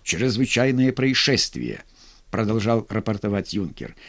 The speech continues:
«Я ещё раз прошу извинения у господ офицеров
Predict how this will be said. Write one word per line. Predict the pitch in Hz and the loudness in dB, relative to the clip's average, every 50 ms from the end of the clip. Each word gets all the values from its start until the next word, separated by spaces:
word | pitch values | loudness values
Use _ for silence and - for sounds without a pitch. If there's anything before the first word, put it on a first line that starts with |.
| - - | -8 -2
«Я | - 120 139 | 2 4 4
ещё | 147 127 - - - - 123 135 156 165 | 6 6 6 4 4 4 4 4 4 4
раз | 160 160 139 - - | 4 4 2 2 0
прошу | - - 107 120 117 - - 113 - | -2 -2 -2 0 0 0 0 -2 0
извинения | - 127 131 117 104 127 131 127 123 127 139 156 160 170 165 160 160 | 4 4 4 6 6 8 8 8 10 8 8 8 6 6 6 6 4
у | 160 - 160 135 | 4 2 0 2
господ | 135 147 135 - - 139 151 151 151 | 2 2 0 0 0 0 0 0 0
офицеров | 135 160 156 - - 139 151 165 185 180 - - | 0 0 0 0 2 4 4 4 4 2 -2 -6